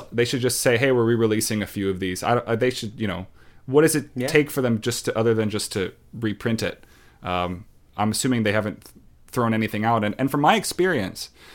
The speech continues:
Speaker 1: there have been times when I've had defects on long since out of print titles. I mean, I think we've, we've all had bronzed discs, and they, they've had copies of things. So it's not like they throw out the old stock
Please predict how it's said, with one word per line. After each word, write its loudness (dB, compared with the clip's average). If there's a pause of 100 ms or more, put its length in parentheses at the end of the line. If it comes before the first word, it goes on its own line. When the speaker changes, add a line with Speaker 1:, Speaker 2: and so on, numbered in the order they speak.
(340)
Speaker 1:
there 4
have 0
been 2
times 0
when 0
I've 0
had 2
defects -2
on 0
long 0
since -4
out -2
of -8
print -6
titles. 0
I -8
mean, -4
I -4
think -8
we've, -6
we've -2
all 2
had -2
bronzed -2
discs, -2 (460)
and -4 (100)
they, 2
they've 0
had 4 (280)
copies 2
of -6
things. -4
So 0
it's -2
not 2
like 0
they 0
throw 2
out 2
the -2
old -4
stock -4